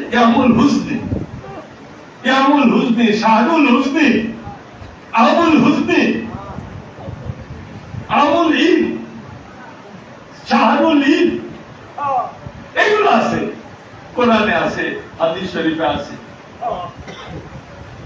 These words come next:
যে আনন্দের, আনন্দের দিন, ঈদের দিন।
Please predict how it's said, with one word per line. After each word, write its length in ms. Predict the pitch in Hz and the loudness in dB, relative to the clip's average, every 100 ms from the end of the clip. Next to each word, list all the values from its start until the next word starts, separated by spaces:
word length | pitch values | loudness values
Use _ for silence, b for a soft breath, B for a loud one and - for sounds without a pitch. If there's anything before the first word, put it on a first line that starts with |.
| - - - 226 | -18 -16 -12 0
যে 100 | 202 - 226 - - - 240 | 2 4 0 -4 -6 0 2
আনন্দের, 520 | 294 302 262 208 - 151 - | 4 4 4 4 0 0 0
আনন্দের 500 | 254 262 240 208 208 - 165 | 2 2 4 4 4 2 2
দিন, 180 | - 226 226 - - - - 302 | 2 2 0 -4 -10 -16 -2 0
ঈদের 280 | 403 247 208 - | 2 4 2 2
দিন। 160 | 285 | 0